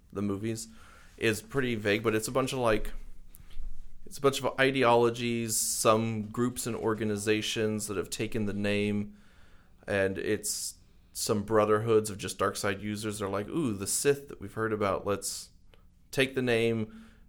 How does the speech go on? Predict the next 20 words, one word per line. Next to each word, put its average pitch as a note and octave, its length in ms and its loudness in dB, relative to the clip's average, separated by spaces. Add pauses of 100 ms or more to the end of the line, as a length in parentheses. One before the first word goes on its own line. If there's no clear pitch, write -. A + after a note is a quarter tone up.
(140)
kind C3+ 300 2
of C3 80 -2
follow A#2 400 4
their G#2 340 4
philosophies G2+ 580 -4
and F#2+ 80 -8
practices, F#2 840 -6 (920)
and G2 400 -2 (140)
we'll G#2+ 160 -4
call G2 200 -2
ourselves F#2 320 -4
Sith." - 300 -8 (640)
And G#2+ 100 0
then B2+ 280 6
you A2+ 180 0
have G2+ 440 0
the G2 140 -6
Old E3 140 6
Republic B2 440 -2
era, G2+ 380 2